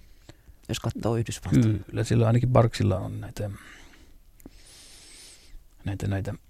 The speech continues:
Speaker 2: öm, vieraissa <laughs> valtakunnissa tapahtuvia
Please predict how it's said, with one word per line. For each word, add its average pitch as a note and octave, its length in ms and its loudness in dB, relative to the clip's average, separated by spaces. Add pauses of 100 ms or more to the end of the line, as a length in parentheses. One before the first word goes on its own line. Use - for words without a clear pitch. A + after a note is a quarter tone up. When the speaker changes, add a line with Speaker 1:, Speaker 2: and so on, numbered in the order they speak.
(2250)
Speaker 2:
öm, G#2 240 0 (4000)
vieraissa G#2+ 460 6 (220)
<laughs> - 200 -4
valtakunnissa A2+ 580 6
tapahtuvia - 500 -4